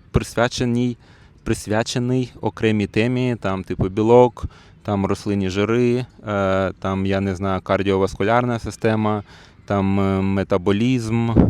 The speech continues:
Ну, типу, дванадцять тижнів у нас буде окрема тема, на якій ми будемо фокусуватись. Е, я буду робити відео, е, розповідати. От, також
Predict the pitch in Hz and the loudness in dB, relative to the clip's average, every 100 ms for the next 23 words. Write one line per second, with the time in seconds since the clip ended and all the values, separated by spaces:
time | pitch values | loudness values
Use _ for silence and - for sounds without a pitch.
0 | - 147 147 98 - - - - 113 - | -2 -2 0 -2 -8 -20 -20 -4 -4 0
1 | 101 95 92 98 104 113 127 - 101 127 | 2 2 0 0 0 2 0 0 -2 -2
2 | 131 127 - 110 101 95 104 98 95 107 | 0 0 0 0 0 0 0 2 2 0
3 | 98 92 139 135 113 107 107 101 107 107 | 0 0 0 0 -2 -2 -4 -2 -2 0
4 | 104 101 92 - - - - 110 - 101 | 2 0 -2 -12 -18 -6 -2 0 2 2
5 | 117 147 151 - - - 110 104 101 98 | 2 0 -6 -8 -16 -12 -4 -2 0 0
6 | 101 101 101 101 95 95 110 117 139 151 | 0 0 2 0 -4 -2 0 0 0 0
7 | - - - - _ 101 101 98 - 101 | -6 -20 -20 -20 _ -6 -4 -4 -4 -2
8 | 98 101 120 - 151 160 - - 104 98 | 0 0 -2 -2 -8 -8 -12 -8 -4 -4
9 | - - - - - 113 - 123 | -6 -20 -20 -20 -6 -4 0 -2